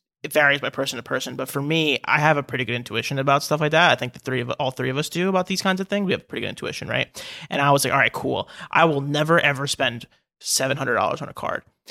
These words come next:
That was the stupidest thing ever. I had seven hundred dollars to spend on the card, right? And if I would have just done it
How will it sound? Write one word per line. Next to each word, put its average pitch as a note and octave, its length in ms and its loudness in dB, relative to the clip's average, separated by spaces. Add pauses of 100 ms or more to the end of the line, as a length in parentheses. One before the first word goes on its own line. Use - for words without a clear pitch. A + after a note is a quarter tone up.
(640)
That D3 140 4
was D#3+ 160 4
the - 100 -4
stupidest F3 540 -2
thing E3+ 120 -2
ever. C3 300 -2 (160)
I - 100 2
had A3+ 220 2
seven C#3+ 180 -4
hundred B2 120 -6
dollars C3+ 240 -4
to D3 40 -10
spend B2 160 -6
on A#2+ 120 -8
the A#2 40 -12
card, D3 300 0
right? E3 260 0 (360)
And D#3+ 160 4
if D3 80 4
I D3 80 6
would D3+ 80 2
have C#3 80 -6
just C#3+ 240 -8
done F#3+ 160 6
it D3 180 0